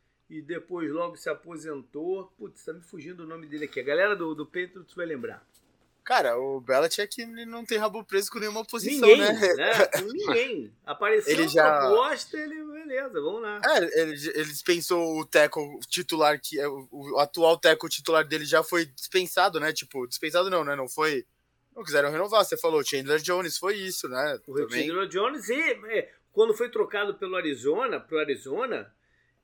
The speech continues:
Speaker 1: ro-, re-, rola a lenda aí que não foi o Arizona que abordou o, o Patriots, pô, tá disponível, de repente entrou. Não, parece que foi o Belichick que ligou pro Arizona, vem cá, vocês não querem o Chandler Jones, não?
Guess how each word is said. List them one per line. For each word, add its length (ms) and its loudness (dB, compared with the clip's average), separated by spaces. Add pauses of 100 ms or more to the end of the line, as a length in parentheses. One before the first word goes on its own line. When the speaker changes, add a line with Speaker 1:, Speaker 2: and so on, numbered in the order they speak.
(140)
Speaker 1:
ro-, 340 -6
re-, 300 -2
rola 380 0
a 20 0
lenda 420 0
aí 420 -2 (380)
que 80 -18
não 100 -12
foi 200 0
o 80 2
Arizona 520 6
que 100 2
abordou 680 2
o, 960 -10 (360)
o 160 -8
Patriots, 480 -2
pô, 200 2
tá 140 0
disponível, 560 2
de 80 4
repente 300 0
entrou. 200 -8
Não, 380 0
parece 260 0
que 80 -12
foi 80 -6
o 60 -4
Belichick 460 0
que 80 0
ligou 200 4
pro 140 -8
Arizona, 300 -10
vem 140 -2
cá, 280 -2
vocês 300 -10
não 100 -14
querem 240 0
o 20 -20
Chandler 360 0
Jones, 200 0
não? 280 0